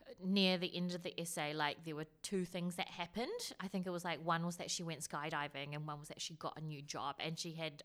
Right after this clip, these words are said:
um, I think she had, like, listed them in the wrong order or something, and then she had given the essay to, like, someone to read, and they were like, "Oh, I remember this happening,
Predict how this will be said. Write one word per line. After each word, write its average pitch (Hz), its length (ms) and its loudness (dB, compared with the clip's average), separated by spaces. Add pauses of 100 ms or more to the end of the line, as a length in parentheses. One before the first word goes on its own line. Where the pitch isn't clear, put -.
um, 147 300 -6 (580)
I 190 100 4
think 202 180 -2
she 220 100 0
had, 196 100 2
like, 185 200 0
listed 214 420 2
them 190 160 2
in 185 100 2
the 170 80 0
wrong 165 300 2
order 190 320 2
or 175 80 -6
something, 139 520 -14
and 170 140 0
then 160 120 0
she 165 180 0
had 165 240 -2
given 156 400 -4
the 156 160 -6
essay 156 280 -4
to, 143 160 -4 (180)
like, 160 160 -4
someone 156 280 -4
to 160 100 -6
read, 165 260 0
and 156 100 -2
they 160 100 0
were 165 100 -2
like, 160 200 0
"Oh, 269 160 6
I 220 120 6
remember 233 320 2
this 165 180 -4
happening, 151 500 -4